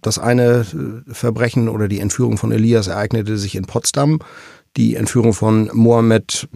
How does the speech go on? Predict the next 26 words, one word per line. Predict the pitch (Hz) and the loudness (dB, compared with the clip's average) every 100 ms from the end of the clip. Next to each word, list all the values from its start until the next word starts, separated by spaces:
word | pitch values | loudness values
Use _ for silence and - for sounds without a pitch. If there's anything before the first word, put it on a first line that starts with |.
| - | -12
etwa | 110 107 107 | -10 -4 -2
vierzig, | 117 107 110 | 0 0 0
fünfzig, | - 110 - 107 | 2 0 0 -2
sechzig | 110 - 104 | 0 -2 -4
Kilometer | 117 117 110 101 | 0 2 2 0
entfernt | 101 107 101 98 | -2 0 0 0
in | - 104 98 95 _ _ _ | 0 2 2 0 _ _ _
Berlin, | 92 98 110 160 | 0 2 2 2
im | 110 | 0
Zentrum | - 117 - 110 107 | 0 0 0 0 0
Berlins. | 104 101 110 175 - - - - - _ _ - - - _ | 0 2 4 2 0 -6 -18 -20 -20 _ _ -20 -20 -20 _
Da | 92 107 | 0 0
hatte, | 123 131 117 | 4 4 2
denke | 120 117 | 0 -2
ich, | 107 | 0
noch | 120 - | -2 -2
keiner | - 123 135 87 - - | 0 2 4 2 -6 -10
überhaupt | - 104 98 113 - - | -4 -2 -2 -4 -10 0
den | 110 104 | 0 2
leisesten | 98 101 113 107 113 | 0 0 0 0 0
Verdacht, | - 101 101 104 | 0 0 0 -4
dass | - | -2
diese | 117 110 | 0 2
Fälle | - 117 113 101 - | 4 4 4 2 -4
zusammengehören. | 117 117 180 135 101 101 120 - | 0 2 4 4 4 4 2 0
Aber | - 120 139 160 170 | -2 0 4 2 2